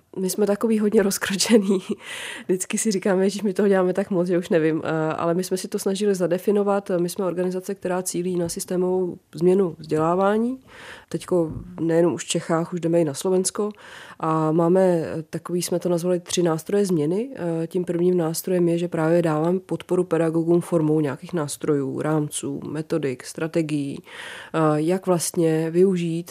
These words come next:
tuhletu technologii, ale nejenom tuhletu technologii, i, mm, se to samozřejmě dotýká mnoha dalších oblastí, eh, ve vzdělávání, tak, aby to teda skutečně sloužilo pro rozvoj dětí. Ten, ten druhý nástroj změny je, že hledáme nějaký technologický řešení,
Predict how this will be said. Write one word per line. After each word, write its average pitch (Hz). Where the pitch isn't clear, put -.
tuhletu 175
technologii, 165
ale 160
nejenom 160
tuhletu 160
technologii, 156
i, 156
mm, 147
se -
to -
samozřejmě 156
dotýká 156
mnoha 151
dalších 151
oblastí, 156
eh, 160
ve 165
vzdělávání, 180
tak, 180
aby 170
to 180
teda 180
skutečně -
sloužilo 170
pro 165
rozvoj 160
dětí. 208
Ten, 175
ten 160
druhý 170
nástroj 175
změny 175
je, 160
že 170
hledáme 165
nějaký 170
technologický 175
řešení, 180